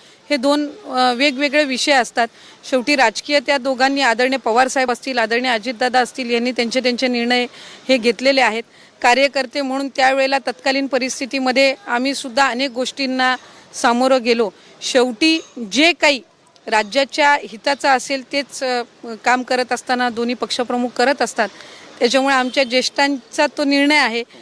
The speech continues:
आम्ही सर्व कार्यकर्ते आहोत आणि चांगलं काम करणं, राष्ट्रवादी काँग्रेस पक्षाची विचारधारा ही टिकवून ठेवणं ही कार्यकर्ते म्हणून आमची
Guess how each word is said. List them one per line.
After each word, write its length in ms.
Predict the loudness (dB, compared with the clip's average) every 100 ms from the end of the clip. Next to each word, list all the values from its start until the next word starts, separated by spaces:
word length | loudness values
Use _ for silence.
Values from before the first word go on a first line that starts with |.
| -20 _
आम्ही 200 | -2 -2
सर्व 300 | 0 0 0
कार्यकर्ते 640 | 2 2 2 0 -2 2
आहोत 260 | 2 2 -4 -14 -20 -12 0
आणि 180 | 0 0
चांगलं 360 | 0 0 2 0
काम 240 | 2 0
करणं, 320 | 0 -2 -2 -4
राष्ट्रवादी 440 | -2 0 0 -2 -2
काँग्रेस 360 | -2 -2 -4
पक्षाची 420 | -4 -2 -2 0
विचारधारा 600 | 0 2 2 2 2 -2
ही 120 | -2 -6
टिकवून 400 | -10 -8 -8 -6
ठेवणं 300 | -8 -6 -8 -12 -20 _ -4
ही 80 | 0
कार्यकर्ते 640 | 2 2 2 -2 -4 -4
म्हणून 260 | -4 -2 -2
आमची 400 | -4 -4 -4